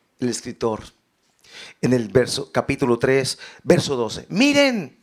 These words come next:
hermanos, que no haya entre ustedes corazones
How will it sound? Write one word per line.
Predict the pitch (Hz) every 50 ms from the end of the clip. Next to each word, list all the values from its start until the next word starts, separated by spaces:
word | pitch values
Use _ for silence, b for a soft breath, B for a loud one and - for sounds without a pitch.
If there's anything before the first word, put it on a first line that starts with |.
| _ _ _ _ _ _ _ _ _ _ B B B B B
hermanos, | - 175 160 156 165 165 170 170 156 135 120 - - B B B B B B B B B B _
que | - 175 170 156
no | 156 170 208 240
haya | 262 269 262 262 262
entre | 262 254 - 214 190
ustedes | 180 - - - 202 247 254 254 262 262 247 - _ _ _ _ _ _ _ _ _ _ _ _ _ _ _ _ _ _ _ _ _ _ _ _ _ _ _ _ _ _ _ _ _ _ _ _ _
corazones | - 117 117 117 117 113 - 127 123 127 127 131 127 131 - - - - -